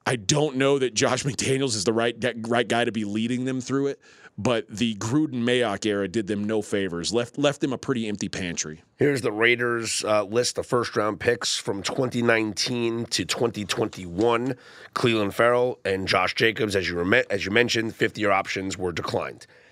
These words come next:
Speaker 2: Uh, Jonathan Abram has been cut. Damon Arnette has been cut. Henry Ruggs has been cut. <laughs> Alex Leatherwood has been cut.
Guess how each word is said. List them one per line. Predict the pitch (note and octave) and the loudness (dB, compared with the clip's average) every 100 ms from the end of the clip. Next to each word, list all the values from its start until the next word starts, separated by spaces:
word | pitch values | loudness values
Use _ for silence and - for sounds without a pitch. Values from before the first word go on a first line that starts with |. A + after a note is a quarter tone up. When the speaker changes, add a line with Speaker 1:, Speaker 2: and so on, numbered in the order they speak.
| _ | _
Speaker 2:
Uh, | - G2 F#2 F2 - F2+ F2+ | -2 0 0 -2 -6 -12 -2
Jonathan | - F#2 F2 F#2 | 2 2 2 2
Abram | A2 B2 C#3+ A2 | 4 4 2 2
has | G#2+ G#2 | 2 2
been | B2 F#2+ | 0 0
cut. | - - _ _ _ _ _ | 0 -2 _ _ _ _ _
Damon | - F2+ F#2 | -2 0 2
Arnette | F#2+ F#2 G#2 C#3+ - _ | 4 4 4 2 -2 _
has | - G#2+ F#2 | -2 -2 0
been | G2 F#2+ | -4 -2
cut. | - - _ _ _ _ - | -2 -2 _ _ _ _ -4
Henry | F2 F2 | -2 0
Ruggs | F2+ A2+ B2+ C#3+ - - _ | 2 2 2 -2 -8 -12 _
has | - G2 | -2 0
been | F#2+ F#2 | -2 -2
cut. | - - - _ - | 0 0 -4 _ -10
<laughs> | - - | -8 0
Alex | G2+ G#2 G2+ | 2 2 -2
Leatherwood | E2 G#2+ B2 B2 C3+ C3+ - _ _ | 2 2 4 2 0 -4 -14 _ _
has | - G2+ | 0 0
been | G#2+ G2 | 0 -4
cut. | F#2 - G2 - | -2 0 0 -2